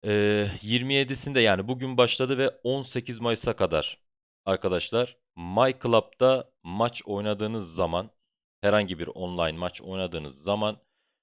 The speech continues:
ee, D P puanı verecek futbolcularımıza maç sonunda ama üç kat verecek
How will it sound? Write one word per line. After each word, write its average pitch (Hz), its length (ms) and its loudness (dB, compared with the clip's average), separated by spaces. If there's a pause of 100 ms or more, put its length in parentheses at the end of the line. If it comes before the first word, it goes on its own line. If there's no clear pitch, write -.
(380)
ee, 90 60 -2 (1400)
D 113 240 -2
P 135 280 -2 (180)
puanı 113 500 2
verecek 101 420 0 (100)
futbolcularımıza 90 1080 -2 (160)
maç 98 240 0
sonunda 92 800 -4
ama 110 300 -2
üç - 160 -8
kat - 260 2
verecek 78 360 -2